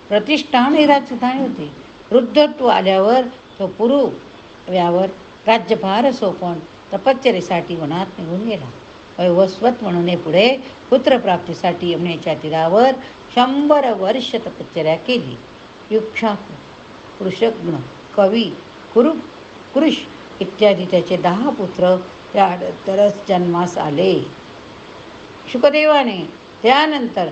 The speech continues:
वृषग्नाचा, कवीच, कुरुष, दृष्ट यांचा इतिहास थोडक्यात सांगितला. मृग, नरी अशंत, नाभाग यांचे वंशविस्तारही थोडक्यात सांगितले. नाभाग वंशात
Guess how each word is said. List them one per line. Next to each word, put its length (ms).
वृषग्नाचा, 920
कवीच, 440
कुरुष, 360
दृष्ट 360
यांचा 280
इतिहास 380
थोडक्यात 300
सांगितला. 360
मृग, 360
नरी 360
अशंत, 500
नाभाग 580
यांचे 320
वंशविस्तारही 760
थोडक्यात 300
सांगितले. 420
नाभाग 520
वंशात 500